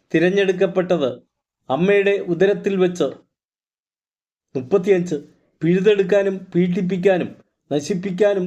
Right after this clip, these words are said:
പണിതുയർത്താനും നട്ടുവളർത്താനും വേണ്ടി. ആരെയാണ് അമ്മയുടെ ഉദരത്തിൽ വെച്ച് തന്നെ തിരഞ്ഞെടുക്കപ്പെട്ടത്? ജെറമ്യ പ്രവാചകനെ.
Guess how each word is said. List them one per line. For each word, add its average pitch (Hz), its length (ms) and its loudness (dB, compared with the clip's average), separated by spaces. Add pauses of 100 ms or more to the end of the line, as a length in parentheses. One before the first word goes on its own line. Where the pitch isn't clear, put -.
(140)
പണിതുയർത്താനും 180 840 0 (560)
നട്ടുവളർത്താനും 196 880 0
വേണ്ടി. 180 280 0 (460)
ആരെയാണ് 190 560 2 (200)
അമ്മയുടെ 190 400 0
ഉദരത്തിൽ 190 460 0
വെച്ച് 190 240 0
തന്നെ 185 300 0 (500)
തിരഞ്ഞെടുക്കപ്പെട്ടത്? 180 920 0 (760)
ജെറമ്യ 180 460 2
പ്രവാചകനെ. 180 720 0